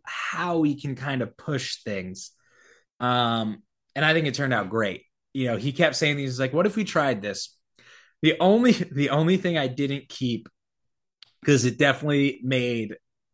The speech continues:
honestly, it made me look like a dick. But, um, so I'm really dry in my humor. And during this interview, um, I was talking to the band, and as a joke, I was like, "Oh, you know, how do you think people like your music? 'Cause honestly, I don't." Um,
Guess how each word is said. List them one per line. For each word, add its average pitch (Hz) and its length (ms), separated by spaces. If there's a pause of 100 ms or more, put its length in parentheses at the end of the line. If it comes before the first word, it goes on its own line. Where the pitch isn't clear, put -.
(640)
honestly, 160 340
it 120 80
made 131 180
me 127 140
look 120 160
like 113 160
a 120 60
dick. 110 400 (500)
But, 139 300
um, 123 340
so 165 220
I'm 175 380
really 196 260
dry 156 260
in 147 80
my 139 140
humor. 135 360
And 127 200
during 151 240
this 151 160
interview, 135 720 (380)
um, 110 680 (300)
I 131 100
was 135 140
talking 143 260
to 135 120
the 123 60
band, 127 260
and 123 80
as 117 180
a 123 40
joke, 131 440
I 113 80
was 110 100
like, 120 140
"Oh, 202 220
you 175 120
know, 156 340 (520)
how 220 80
do 262 80
you 254 40
think 226 160
people 180 220
like 165 240
your 135 80
music? 135 400
'Cause 113 320
honestly, 139 420
I 113 80
don't." 110 300 (540)
Um, 123 320